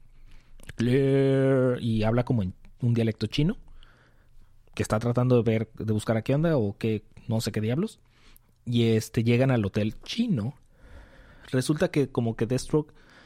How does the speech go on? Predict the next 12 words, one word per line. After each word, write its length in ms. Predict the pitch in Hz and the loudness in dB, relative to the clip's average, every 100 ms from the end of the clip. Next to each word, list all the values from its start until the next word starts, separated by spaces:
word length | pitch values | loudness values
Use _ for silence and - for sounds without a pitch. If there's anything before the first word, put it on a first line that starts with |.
| - - | -20 -8
mató 560 | 110 101 - 117 131 165 | -2 -2 0 0 2 2
o 300 | 123 107 107 | 2 4 2
le 160 | 104 101 | 2 -2
están 300 | - 127 127 | -2 -4 0
culpando 500 | 143 127 117 123 131 | 0 0 0 -2 -2
por 160 | 113 | 0
la 80 | 107 | 0
muerte 320 | 107 107 - | 0 -2 -2
de 80 | 113 | -2
un 600 | 107 113 110 101 87 104 - _ _ _ - | 0 -2 -2 -2 -6 -8 -18 _ _ _ -6
clan 260 | 120 107 110 | -2 -2 -2
chino 320 | - 113 | -4 -4